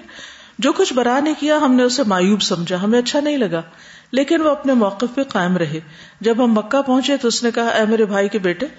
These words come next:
رسول اللہ صلی اللہ علیہ وسلم کے پاس چلیں اور ان سے دریافت کریں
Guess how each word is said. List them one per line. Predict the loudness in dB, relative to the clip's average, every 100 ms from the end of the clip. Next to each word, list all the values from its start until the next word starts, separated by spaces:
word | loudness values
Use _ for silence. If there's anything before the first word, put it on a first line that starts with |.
| -20 -20 -20 -8 -2
رسول | 0 2 4
اللہ | 4 2
صلی | 0 0
اللہ | 2 2
علیہ | 2 0
وسلم | -2 0 0
کے | 0
پاس | -2 -2 -2
چلیں | -4 -6 -8 -14 -20 -20 -8
اور | 0 0
ان | 2
سے | 0
دریافت | 0 0 0 -2 -2
کریں | -4 -4